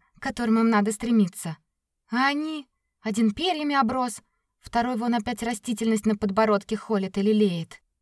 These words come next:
Ворча таким образом, для повышения настроения и общего жизненного тонуса, Катерина отважилась, пройдя по нескольким аллеям,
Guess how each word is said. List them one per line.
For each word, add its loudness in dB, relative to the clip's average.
Ворча 0
таким -2
образом, 0
для 0
повышения 0
настроения 0
и 0
общего -2
жизненного -2
тонуса, -2
Катерина -2
отважилась, 0
пройдя -4
по -6
нескольким -6
аллеям, -2